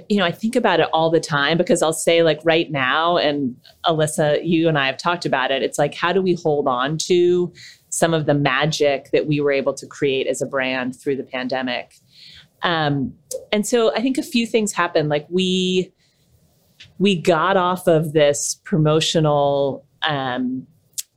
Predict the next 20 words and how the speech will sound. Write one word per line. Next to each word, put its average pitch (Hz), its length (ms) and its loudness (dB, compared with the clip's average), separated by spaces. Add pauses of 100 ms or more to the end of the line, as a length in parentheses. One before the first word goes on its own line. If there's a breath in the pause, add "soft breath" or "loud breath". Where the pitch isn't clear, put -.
(260)
you 180 100 2
know, 135 80 2
treadmill 190 460 0
that 131 120 0
we 139 120 0
were 131 160 -2
on, 110 420 -4
going 143 260 2
kind 139 200 -2
of 135 160 -6
promotional 151 480 -2
window 143 240 0
to 135 120 -10
promotional 135 500 -6
window. 127 580 -4 (580 loud breath)
And 156 600 0
we 175 180 4
were 165 160 4
really 170 320 4
forced, - 960 0